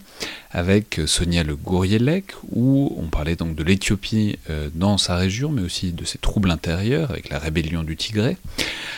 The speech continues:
Alors, euh, évidemment, c'est une rediffusion en raison de l'actualité, puisque, euh, le T P L F du Tigré s'est allié avec d'autres groupes rebelles depuis et a considérablement avancé ces dernières semaines,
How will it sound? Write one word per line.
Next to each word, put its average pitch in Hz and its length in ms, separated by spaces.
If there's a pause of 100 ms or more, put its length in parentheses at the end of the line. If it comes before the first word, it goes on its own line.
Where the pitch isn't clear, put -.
Alors, 90 240
euh, 78 120 (120)
évidemment, 80 300
c'est 95 160
une 87 60
rediffusion 87 480
en 87 80
raison 90 260
de 87 80
l'actualité, 104 580
puisque, - 440
euh, 87 340
le 76 400
T - 220
P 85 200
L 82 260
F - 220
du 80 140
Tigré 87 420 (560)
s'est 82 340
allié 95 380
avec 87 240
d'autres 104 380
groupes 95 280
rebelles 139 400
depuis 135 500
et 87 60
a 73 140
considérablement 85 800
avancé 85 440
ces - 140
dernières 80 340
semaines, 139 340